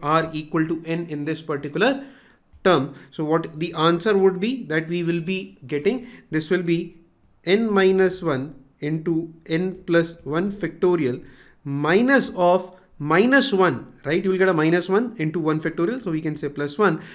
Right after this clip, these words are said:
So the final answer that we guys are looking forward to i-, is this particular problem. Please understand that this is a pattern oriented problem, not a difficult problem at all. I agree to all of you, but yes, you have to understand how to solve factorial and summations.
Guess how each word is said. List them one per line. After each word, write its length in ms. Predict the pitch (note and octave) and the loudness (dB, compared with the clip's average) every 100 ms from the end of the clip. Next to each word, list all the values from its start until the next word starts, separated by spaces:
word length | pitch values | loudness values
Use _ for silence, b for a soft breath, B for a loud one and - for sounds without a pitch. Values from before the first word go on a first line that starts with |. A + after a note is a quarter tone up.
| B | B
So 140 | - D#3+ | -4 0
the 100 | E3+ | 2
final 340 | E3 F3+ A3+ | 2 4 6
answer 300 | F#3 F#3 G#3 | 4 4 2
that 220 | F3+ E3+ | 0 0
we 120 | E3+ | -2
guys 200 | E3+ F3 | 0 2
are 100 | E3+ | 2
looking 300 | D#3+ C#3+ F3 | 2 0 -2
forward 360 | E3+ D#3 D3+ D#3 | -2 -2 0 -2
to 120 | E3+ | -4
i-, 400 | D#3+ D#3 D3+ - | -6 -6 -8 -8
is 280 | D3+ E3 E3 | -4 -4 -4
this 180 | C#3+ C#3 | -6 -4
particular 380 | C#3+ C3+ C3 C3+ | -6 -6 -6 -4
problem. 380 | C3 B2+ G3+ B B B _ | -4 0 -2 B B B _
Please 240 | F#3+ B3 G#3 | -2 -2 0
understand 680 | F3 F3+ G#3+ G#3+ G3+ G#3+ F#3 | 0 2 2 2 2 2 0
that 160 | E3+ D3+ | -2 -2
this 160 | D#3 | -4
is 100 | F#3 | 0
a 60 | F#3 | -2
pattern 480 | F#3 D3+ E3 E3+ E3 | -2 -8 -6 -2 0
oriented 380 | D#3+ D#3+ D3+ | 0 -2 -4
problem, 440 | D3+ D#3 F#3+ G3 - - | -4 -4 -4 -6 -10 -2
not 240 | D#3 A3+ | 2 4
a 80 | B3 | 4
difficult 320 | G#3 A3 G#3+ | 2 0 0
problem 300 | G3+ F#3 F#3+ | 0 2 2
at 120 | F3+ F#3 | 2 2
all. 180 | F#3 | 0
I 60 | E3 | 2
agree 380 | D3 C#3 D#3+ G3 | 0 0 -2 -2
to 120 | F#3+ | -2
all 180 | D#3 E3 | 0 -2
of 120 | F3+ | -2
you, 220 | G#3 A#3 B B - | -4 -4 B B -6
but 160 | D#3 | -4
yes, 240 | D3+ F#3+ G3 | 0 -2 0
you 60 | |
have 100 | F3 | -2
to 120 | - D3 | -2 -4
understand 480 | D#3+ F#3 F#3 F#3 | -2 -2 -2 -4
how 160 | D#3 E3 | -2 -4
to 120 | F3+ | -4
solve 460 | E3 F3+ E3 E3+ E3 B - | -4 0 0 0 -2 B -8
factorial 680 | - F3 - G3 G3 G#3+ G#3 | -4 -2 6 8 8 6 4
and 180 | E3 D#3+ | 0 0
summations. 580 | E3 E3 E3 F3+ F3+ | 0 0 0 0 -2